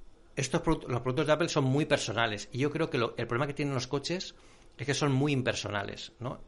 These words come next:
Y muchas veces, eh, esa es la gran diferencia entre, entre un producto inteligente, como pueden ser a lo mejor los Tesla, que sí que le puedes poner nombre al coche. Es que son tonterías, pero son detalles que son muy Apple. Lo personalizas con una app, tienes, eh,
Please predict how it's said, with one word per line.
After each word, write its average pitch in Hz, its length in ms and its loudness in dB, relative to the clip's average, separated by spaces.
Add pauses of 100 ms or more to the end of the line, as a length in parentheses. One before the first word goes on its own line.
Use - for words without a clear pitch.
Y 107 80 -4
muchas 123 360 0
veces, 139 520 0 (360)
eh, 95 720 0
esa 127 160 -2
es 123 80 -2
la 123 100 4
gran 120 160 4
diferencia 127 460 0
entre, 104 480 -2
entre 104 220 -6
un 110 100 -2
producto 117 600 2
inteligente, 120 520 -2
como 95 140 -2
pueden 107 160 -2
ser - 80 -2
a 101 40 0
lo 104 80 -2
mejor 110 180 -2
los 98 200 -2
Tesla, 127 420 -2 (540)
que 113 80 -4
sí 123 140 0
que 120 80 -2
le 113 80 0
puedes 113 220 0
poner 113 260 2
nombre 107 400 6
al 95 100 0
coche. 123 200 -4
Es - 60 -12
que - 60 -2
son 185 200 0
tonterías, 131 440 0
pero 113 120 -2
son 135 160 0
detalles 147 400 2
que 117 100 -6
son 123 160 2
muy 120 280 2
Apple. 95 340 0 (560)
Lo 113 100 0
personalizas 117 580 2
con 113 120 0
una 101 280 2
app, - 140 0 (320)
tienes, 120 420 2
eh, 107 440 2